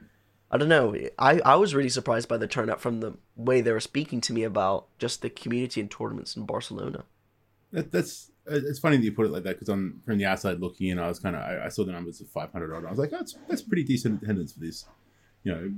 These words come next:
Speaker 2: they seem to be growing gradually as they become more and more consistent, and then, you know, people are realizing that Legacy putting on a, or at least a consistent show. I don't know if it's a good show or a bad show. I'm not, not talking about the coverage. I'm talking about the kind of event they offer in general.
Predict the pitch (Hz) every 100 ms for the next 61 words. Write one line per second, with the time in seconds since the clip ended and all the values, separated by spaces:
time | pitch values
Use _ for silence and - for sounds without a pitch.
0 | - _ _ - 117 120 95 85 92 92
1 | 95 90 90 - 104 87 87 80 85 98
2 | _ _ _ _ _ _ - 90 90 87
3 | 82 87 87 90 90 85 - - 87 -
4 | 71 85 80 87 85 78 - 92 87 80
5 | 85 87 87 76 87 82 - 90 87 82
6 | 82 80 - _ _ _ _ - 73 107
7 | 107 92 87 - 104 85 76 80 82 78
8 | 80 78 80 80 85 76 87 78 76 78
9 | 78 80 82 - - 82 104 117 104 113
10 | - 110 - - 113 98 - 87 - -
11 | 78 76 76 78 76 - - 76 73 73
12 | 85 76 73 71 76 76 76 76 69 -